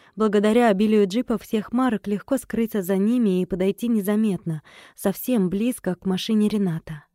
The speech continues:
«Держи, кажется, зарядился, не забывай», — говорит Ренат, протягивая парню телефон. «Ты меня выручил, реально. Вернёшься в зал,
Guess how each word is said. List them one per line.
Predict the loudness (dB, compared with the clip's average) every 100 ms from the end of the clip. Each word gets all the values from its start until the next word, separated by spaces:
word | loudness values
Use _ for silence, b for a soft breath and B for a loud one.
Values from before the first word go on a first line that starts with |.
| -10
«Держи, | 0 2 2 2 2 2 0
кажется, | 0 0 0 -2
зарядился, | 0 2 2 2 2 0 0
не | 2
забывай», — | 2 2 2 2 0 0 -6 b b b b
говорит | 0 4 4 2 0
Ренат, | 0 0 -2
протягивая | -4 -2 -2 0 0 0
парню | 0 -2 -2
телефон. | -2 -4 -4 -4 -6 -8 -14 _ _ _ _ _ 2
«Ты | 6
меня | 8 6 4
выручил, | 4 2 2 -2 0
реально. | 4 4 4 2 2
Вернёшься | 2 4 4 2 0
в | 2
зал, | 4 4